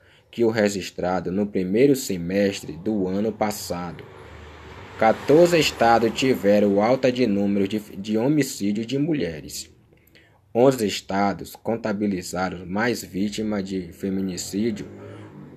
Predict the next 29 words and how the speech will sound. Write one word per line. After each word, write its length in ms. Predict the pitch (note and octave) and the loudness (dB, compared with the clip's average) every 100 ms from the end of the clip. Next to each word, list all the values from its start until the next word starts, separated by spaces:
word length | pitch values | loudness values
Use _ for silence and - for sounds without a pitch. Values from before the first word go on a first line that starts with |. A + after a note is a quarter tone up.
| - | -14
de 180 | - G#2 | -6 0
um 240 | G#2+ G2+ G2 | 2 4 4
ano 200 | B2 B2+ | 4 2
para 280 | B2 B2 C#3+ | 2 4 6
o 100 | B2+ | 6
outro. 420 | G2 G2+ - - - - - - - - - - - - A#2+ | 4 2 -2 -12 -16 -20 -20 -20 -20 -20 -18 -16 -14 -4 2
Rondônia 640 | A#2+ G2 G2 B2+ B2+ G2 E2 - G#2 - | 2 4 6 8 6 4 -2 -4 -4 -2
é, 60 | A2 | 4
é 60 | C3 | 8
o 160 | D3 | 10
estado 580 | B2+ - - G#2+ A2 G2 - | 8 4 2 2 4 2 -2
com 260 | - B2 A#2+ | 2 2 4
a 60 | C3 | 0
maior 500 | B2+ A#2 A#2+ D#3+ A2+ | 0 2 2 2 2
alta, 500 | G2 F#2+ - - - - - - - | 4 2 -2 -10 -14 -14 -16 -18 -16
duzentos 840 | - - G#2+ F#2+ - G2+ C3 C3+ C#3 | -6 0 0 0 -2 0 0 -2 -4
e 60 | C#3+ | -4
cinquenta 400 | C#3+ C3 C3 B2+ | -4 -2 -2 -2
e 40 | |
cinco 320 | - A#2+ D3 | -4 -4 -4
por 200 | C#3+ D3 | -2 -4
cento, 520 | - - G2 F#2+ - - - | -2 -2 0 -2 -6 -14 -2
o 120 | A#2+ | 2
maior 520 | B2+ A2 G2 B2 D#3 | 2 2 4 6 4
índice 460 | A2+ A2+ G#2 F#2+ F2 | 2 0 -2 -4 -6
de 140 | F2+ | 0
homicídio 680 | A2+ D3 C#3+ - F#2+ G2 F#2 | 4 4 4 0 -2 0 -2
de 160 | F2 G#2+ | -2 -2
mulheres, 800 | B2+ C3 F2+ E2+ D#2 C2+ - | 0 0 0 -2 -4 -8 -14